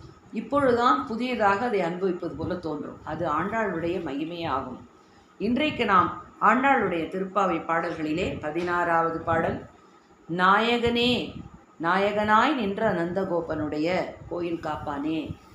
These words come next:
என்கிற பாடலை அர்த்தத்தோடு அனுபவிக்கப் போகிறோம். திருப்பாவை நடுவிலே உள்ள நடுநாயக பாசுரம் இது, பதினாறாவது பாடல். ஆயர்பாடியின் தலைவனாய் விளங்குகின்ற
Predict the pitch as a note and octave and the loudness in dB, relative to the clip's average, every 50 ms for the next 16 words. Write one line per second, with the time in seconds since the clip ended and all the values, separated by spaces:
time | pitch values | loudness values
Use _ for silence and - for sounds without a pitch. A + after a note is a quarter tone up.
0 | - - - - - F#3+ G#3+ A3+ A3 A3+ G#3+ F#3 - E3 D#3+ D#3+ E3 D#3 E3 G3 | -20 -20 -16 -8 -4 -2 -2 0 0 -2 -2 0 2 2 2 4 4 2 2 2
1 | C#4+ D4 - - - D#3 D#3+ - - G#3 G3 G3+ - G3+ G#3 A3+ C4 G#3+ D#3 D#3+ | 2 0 -6 -8 -8 -8 -8 -4 -4 -6 -6 -2 0 0 0 2 0 0 0 -2
2 | D#3+ E3+ E3+ D#3 - F3 - - D3+ C#3 B2+ C3+ C3 B2+ A#2 - - - - - | -2 -2 -4 -2 -4 -6 -8 -6 -8 -8 -6 -6 -8 -8 -8 -10 -14 -18 -20 -20
3 | - - - _ - _ - - - - - - - A#3 C#4 C#4 - - C#4 C4+ | -20 -20 -20 _ -20 _ -20 -20 -20 -20 -16 -8 -4 -4 -4 -4 0 4 6 6
4 | B3+ A#3 A3+ A3+ A3+ G3+ - - - - - - - - - - - E3+ G3+ A3 | 6 6 4 2 0 -2 -4 -8 -10 -14 -20 -20 -20 -20 -20 -14 -2 0 2 4
5 | A#3 D4+ D4+ D#4 C#4+ C4+ B3 A3 G3+ F#3+ F#3 F3+ E3 D3 C#3+ - - - - - | 4 4 4 6 6 6 6 6 4 4 4 4 4 4 2 -2 -6 -10 -14 -14
6 | - - E3 F3+ G#3 A3 C4 C4+ C4 C4 C4 B3+ B3+ B3+ A#3+ B3+ B3+ - G3+ F3+ | -14 -8 -2 0 0 2 4 6 6 6 6 4 2 2 0 0 0 2 2 2
7 | D#3+ - - E3+ D#3 - C#3+ C#3 D3 C#3+ - E3 D#3+ E3+ E3+ F3+ E3+ E3+ E3 D#3+ | 2 2 0 0 0 0 -2 -4 -4 -4 -4 -4 -2 -2 0 0 0 2 2 0
8 | D#3 D3+ D#3+ F3 F#3+ F#3 D#3 C#3 C#3 C#3+ - - - - - - - - - _ | 0 0 -2 -2 -2 -2 -2 -2 -2 -2 -4 -8 -12 -16 -20 -20 -20 -20 -20 _
9 | _ - - - - - - - - - C3 E3 F#3 F#3+ G3+ A3 A3+ A3+ A3+ G#3+ | _ -20 -20 -20 -20 -20 -20 -20 -14 -6 2 4 4 4 6 4 4 2 4 6
10 | G3 G3 G3+ G3+ G3+ G#3 A3 A#3 C#4 C#4+ - F3+ D#3+ E3+ F#3 F#3+ G3+ G3+ G3 G3 | 6 6 6 6 4 2 2 0 0 0 2 2 4 4 4 4 2 2 2 4
11 | G3+ G#3+ C4 C#4 G3 E3 E3+ F3+ F#3 F3+ F3+ - F3+ D3 D3 C3+ C#3+ D3 F3 F#3 | 2 2 2 2 2 2 2 2 0 -2 -4 -4 -4 -4 -4 -2 -2 -2 -2 -2
12 | - | -4